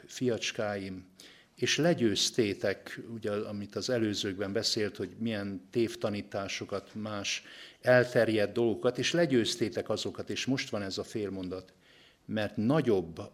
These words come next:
aki bennetek van, mint az, aki e világban van.” Mert nagyobb, aki bennetek van, mint az, aki e világban van.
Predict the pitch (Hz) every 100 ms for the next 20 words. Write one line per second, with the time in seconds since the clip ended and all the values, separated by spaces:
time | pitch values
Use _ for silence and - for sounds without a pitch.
0 | _ 110 - 95 92 101 101 104 107 104
1 | 101 104 113 127 123 - _ _ _ -
2 | 101 98 - 104 113 110 - - - -
3 | 95 90 101 98 92 87 82 82 82 80
4 | 76 _ _ _ _ _ _ _ _ _
5 | _ - - - 120 117 123 156 156 131
6 | 101 - 113 - 95 107 107 107 107 113
7 | - 107 117 135 139 131 - _ _ _
8 | _ 98 92 90 104 113 107 - - -
9 | - 87 90 90 87 85 87 87 82 82